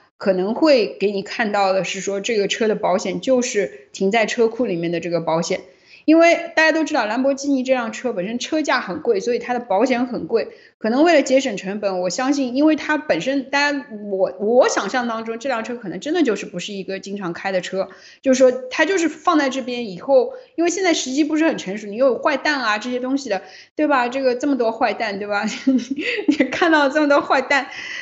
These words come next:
所以肯定不适合说现在就拿出来跟大家分享。那么，呃，你在这个保存阶段，就这种东西保存起来是很麻烦的，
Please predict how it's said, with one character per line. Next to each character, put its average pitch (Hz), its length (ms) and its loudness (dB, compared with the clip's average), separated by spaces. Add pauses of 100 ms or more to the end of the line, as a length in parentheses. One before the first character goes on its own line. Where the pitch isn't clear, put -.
(100)
所 349 180 0
以 320 460 -2 (160)
肯 285 120 2
定 370 200 2
不 403 80 0
适 403 200 -2
合 285 140 4
说 294 160 -2
现 302 160 -4
在 269 140 -2
就 262 80 -6
拿 220 180 -4
出 254 120 -6
来 233 100 -4
跟 233 100 -6
大 233 80 -4
家 233 140 -2
分 254 200 -4
享。 196 300 -4
那 262 60 2
么， 285 400 2
呃， 214 220 -2
你 202 100 -6
在 277 160 4
这 294 120 0
个 262 80 4
保 170 220 0
存 196 240 -6
阶 262 220 2
段， 247 320 -2 (220)
就 349 80 0
这 415 140 0
种 277 140 2
东 294 160 4
西 320 100 2
保 180 240 -2
存 220 180 -2
起 302 120 2
来 202 100 0
是 269 120 0
很 233 120 -4
麻 160 180 -6
烦 247 140 0
的， 190 140 -8